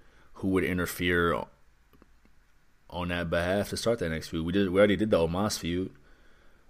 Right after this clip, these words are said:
um, and we just said out loud who is even on Raw.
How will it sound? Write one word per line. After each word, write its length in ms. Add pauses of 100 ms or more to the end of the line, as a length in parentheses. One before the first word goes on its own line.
(120)
um, 540
and 320
we 160
just 400 (420)
said 240
out 180
loud 320
who 200
is 140
even 260
on 340
Raw. 340